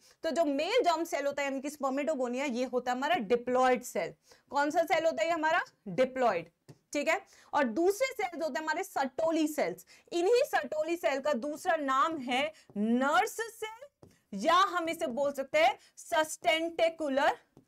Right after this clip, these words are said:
सेल, सस्टेंटिकुलर सेल। ठीक है। अब ये जो नर्स सेल या सस्टेंटिकुलर सेल है, इसके दो फंक्शन है। यस, एक तो प्रोटेक्शन, एक तो ये प्रोटेक्ट कर रहा है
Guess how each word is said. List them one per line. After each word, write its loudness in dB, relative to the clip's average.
सेल, 0
सस्टेंटिकुलर -2
सेल। -4
ठीक -2
है। -2
अब 2
ये 0
जो -2
नर्स 0
सेल -2
या 2
सस्टेंटिकुलर -2
सेल -4
है, 2
इसके -2
दो 2
फंक्शन -4
है। -8
यस, -4
एक -2
तो 4
प्रोटेक्शन, -2
एक 0
तो -2
ये 0
प्रोटेक्ट -2
कर 0
रहा 4
है 2